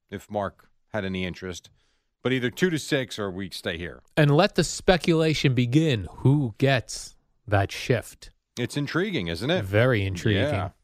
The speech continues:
Speaker 1: We got some candidates.
Speaker 2: Uh, I don't have any other than the guys that already work that shift.
Speaker 1: I just said we have some
Speaker 2: Oh,
Speaker 1: candidates.
Speaker 2: you said we have some. I thought you said, "Do
Speaker 1: Right.
Speaker 2: we have any?"
Speaker 1: No, I would think there's a lot of
Speaker 2: Oh, a lot of
Speaker 1: candidates for it.
Speaker 2: candidates.
Speaker 1: Sure. Absolutely.
Speaker 2: Who do people send their resumes to? You on Twitter?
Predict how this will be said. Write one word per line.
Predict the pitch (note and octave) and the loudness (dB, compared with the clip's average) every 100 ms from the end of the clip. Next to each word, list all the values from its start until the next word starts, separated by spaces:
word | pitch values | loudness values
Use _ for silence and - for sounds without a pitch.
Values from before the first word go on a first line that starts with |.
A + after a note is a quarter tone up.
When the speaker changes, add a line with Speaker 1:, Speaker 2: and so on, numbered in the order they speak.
| _ _ _ _ - | _ _ _ _ -10
Speaker 1:
We | F#2+ | -10
got | F2 | -10
some | F#2 | -8
candidates. | A2 A2 A#2+ E3 E3 - - - | -4 -4 -2 -4 -6 -12 -16 0
Speaker 2:
Uh, | C#3+ | 2
I | B2+ B2+ | 4 4
don't | C#3 B2+ | 4 4
have | A2 | 2
any | F#2+ G2 A#2 | 0 0 0
other | A2+ A2+ | 2 2
than | A2 | 2
the | G#2+ | 2
guys | G#2+ G#2+ G#2 | 2 2 4
that | A2 | 2
already | G#2 G#2+ A2 G#2+ | 4 2 2 2
work | G#2 A#2+ D#3+ - | 2 2 0 -2
that | A#2 G2 F2+ | -2 0 0
shift. | - A2+ F2+ - | -2 -6 -6 -8
Speaker 1:
I | A2+ | -8
just | A#2 B2 | -6 -2
said | F3 | -2
we | F2 | -2
have | E2+ G2+ | -4 -4
some | - | -6
Speaker 2:
Oh, | G2 | 0
Speaker 1:
candidates. | E3 F3 B2 A2 | 4 4 4 2
Speaker 2:
you | C3+ | 2
said | D3+ C#3 G#2+ | 4 4 4
we | G#2+ | 2
have | G2 F#2 | 2 0
some. | - | 0
I | G2+ | 0
thought | G2+ A#2 | 2 0
you | G#2+ | 0
said, | A#2 | 0
"Do | G2+ | 4
Speaker 1:
Right. | A2+ | 4
Speaker 2:
we | A#2+ G#2+ | 4 4
have | C3+ A2 | 4 2
any?" | F2 E2+ | -2 -6
Speaker 1:
No, | F#3 B3 A#3+ | -4 0 0
I | A2+ | -2
would | G2+ | -6
think | A#2+ G#2 | -8 -6
there's | B2+ B2 | -4 -2
a | |
lot | C#3 F#3+ | -2 -2
of | G3 | 0
Speaker 2:
Oh, | D3+ | 2
a | |
lot | D3 A2+ E3 | 4 4 2
of | |
Speaker 1:
candidates | - B2 A2 G2 F2 - | 2 0 0 0 -4 -4
for | |
it. | C#3 | -6
Speaker 2:
candidates. | D3+ | -8
Speaker 1:
Sure. | D#2+ _ _ _ _ - | -10 _ _ _ _ -10
Absolutely. | A2+ - C3 D3 - | -8 -6 -6 -4 2
Speaker 2:
Who | F#3+ | 4
do | F3+ | 4
people | F3+ D#3 D3 | 2 4 4
send | D#3 C3+ | 4 4
their | B2 | 4
resumes | B2 A2 G2 F#2 | 4 2 0 -2
to? | - | 0
You | G2+ G#2+ C#3+ D3 | 0 2 2 0
on | B2+ A2+ | -2 0
Twitter? | C3+ C#3 D3+ C3 | 2 4 2 -2